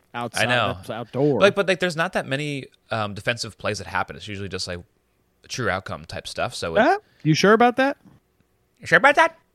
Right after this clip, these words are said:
Speaker 1: You sure
Speaker 2: You sure
Speaker 1: about
Speaker 2: about
Speaker 1: that?
Speaker 2: that?
Speaker 1: Watch Como.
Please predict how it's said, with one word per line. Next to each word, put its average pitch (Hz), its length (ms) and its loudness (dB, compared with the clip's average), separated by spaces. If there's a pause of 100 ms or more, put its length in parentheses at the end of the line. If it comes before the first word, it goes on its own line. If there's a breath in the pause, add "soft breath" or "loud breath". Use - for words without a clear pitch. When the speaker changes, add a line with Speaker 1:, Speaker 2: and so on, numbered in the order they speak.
(680)
Speaker 1:
You 147 140 -4
sure 294 140 4
Speaker 2:
You - 40 6
sure 320 120 8
Speaker 1:
about 302 160 6
Speaker 2:
about - 20 4 (880 loud breath)
Speaker 1:
that? 247 160 4 (160)
Speaker 2:
that? - 600 0 (260 loud breath)
Speaker 1:
Watch 160 400 4
Como. 139 420 4